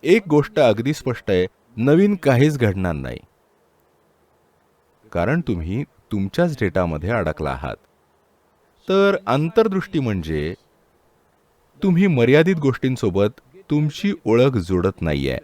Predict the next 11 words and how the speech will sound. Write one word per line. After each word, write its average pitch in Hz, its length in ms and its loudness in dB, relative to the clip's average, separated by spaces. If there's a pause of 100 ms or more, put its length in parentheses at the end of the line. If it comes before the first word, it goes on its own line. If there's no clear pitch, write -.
(1200)
मर्यादित 165 640 2
गोष्टींसोबत 170 680 -2
असलेली 120 320 -4
तुमची 110 300 -6
ओळख 90 420 -4
मुळात 101 380 0 (140)
तुम्ही 151 200 -2
गोळा 113 260 0
केलेल्या 113 340 -2
डेटामधून 135 540 -2
येते. 80 360 -4